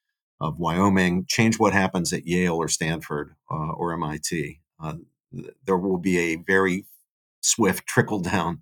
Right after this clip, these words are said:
effect. So I think, uh, we should work wherever we can, but certainly when we can in the elite institutions to build infrastructure, what, what, uh, I'm following Eric Cohen in calling them, uh, oases of excellence, um, that, um,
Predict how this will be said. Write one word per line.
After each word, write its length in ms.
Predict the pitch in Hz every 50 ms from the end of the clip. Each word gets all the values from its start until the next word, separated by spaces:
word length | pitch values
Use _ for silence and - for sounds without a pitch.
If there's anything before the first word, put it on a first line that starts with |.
| _ _ _ _ _ _ _ -
effect. 320 | - - 147 - - -
So 260 | - 139 113 101 - - - - - - - -
I 80 | 120
think, 300 | 135 160 160 151 - - - -
uh, 200 | - 123 113 107
we 180 | 104 110 117 110
should 180 | 107 - 104 98
work 220 | 110 117 113 110
wherever 260 | 107 101 123 147 180
we 140 | 151 131 113
can, 300 | - - 90 90 101 110
but 140 | 104 101 -
certainly 400 | - - 127 120 - 120 117 104
when 380 | 95 101 87 92 104 110 117 117
we 100 | 104 92
can 320 | - - 107 98 98 95
in 120 | 95 92 92
the 100 | 90 85
elite 280 | 85 82 95 98 95
institutions 840 | 95 92 90 - - 78 - - 123 117 - - 90 87 85 - -
to 80 | -
build 460 | 90 90 110 120 123 123 120 117 123 - -
infrastructure, 640 | 107 101 - - 95 - - - 82 80 - - 78
what, 180 | 82 90 90 - _ -
what, 300 | 90 90 90 85 80 - - - 92
uh, 300 | 85 87 87 87 85 82
I'm 220 | - 90 87 82
following 360 | - 95 92 90 90 85 85
Eric 300 | 87 87 87 85 - _ -
Cohen 280 | 95 92 90 87 80
in 120 | 80 80 80
calling 380 | - 90 87 87 87 82 85
them, 180 | 82 82 82 - _ _ _ _ _ _ _ _ _ -
uh, 160 | - - - -
oases 540 | 90 87 92 92 98 95 - 90 82 - 82
of 80 | 78
excellence, 540 | 87 92 - - - 80 78 - - - - _ _ _ _ _ _ _ _ _ _ _ -
um, 300 | 95 98 95 95 92 -
that, 400 | 98 104 107 104 104 - - - - _ _ -
um, 400 | 95 95 92 92 92 92 139